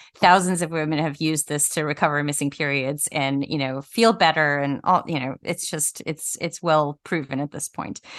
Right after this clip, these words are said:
Um, so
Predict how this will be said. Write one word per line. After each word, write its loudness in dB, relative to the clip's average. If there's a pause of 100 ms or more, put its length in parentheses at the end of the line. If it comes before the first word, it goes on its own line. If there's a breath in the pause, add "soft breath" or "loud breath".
(640 loud breath)
Um, 2 (760)
so 4